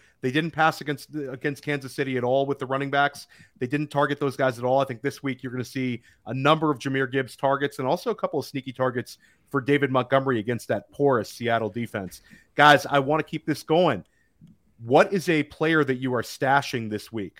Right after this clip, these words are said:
Maybe a player that you think will be a waiver wire, uh, ad a week from now that might pop this week. I'm gonna go deep, pretty deep, not that deep. I have Nico Collins on a lot of teams, and he had a nice usage week one.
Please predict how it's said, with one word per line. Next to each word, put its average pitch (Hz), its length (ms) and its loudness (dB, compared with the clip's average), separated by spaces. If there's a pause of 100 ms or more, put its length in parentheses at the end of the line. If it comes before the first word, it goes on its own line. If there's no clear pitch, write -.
Maybe 143 300 0
a 147 60 2
player 147 340 2
that 131 180 0
you 123 120 -8
think 160 200 -6
will 147 100 -4
be 127 120 -4
a 123 60 -2
waiver 147 320 -2
wire, 143 340 2 (160)
uh, 131 160 0
ad 127 340 0
a 120 120 -4
week 135 260 -4
from 120 240 -4
now 98 320 -4 (460)
that 127 120 -2
might 139 300 4
pop 147 320 2
this - 160 -14
week. 98 220 -8
I'm 143 160 -2
gonna 220 140 0
go 156 320 0 (300)
deep, 151 380 -4 (480)
pretty 226 220 2
deep, 110 280 -4 (100)
not 160 180 4
that 120 200 0
deep. 85 220 -18 (380)
I 143 100 4
have 151 240 4
Nico 175 280 0
Collins 156 440 2
on 139 80 0
a 127 60 -2
lot 127 180 0
of 123 60 -8
teams, 147 500 -8 (420)
and 131 120 -2
he 143 120 0
had 139 140 4
a 127 100 0
nice 127 360 -2
usage 123 460 -6
week 117 220 -8
one. 107 280 -6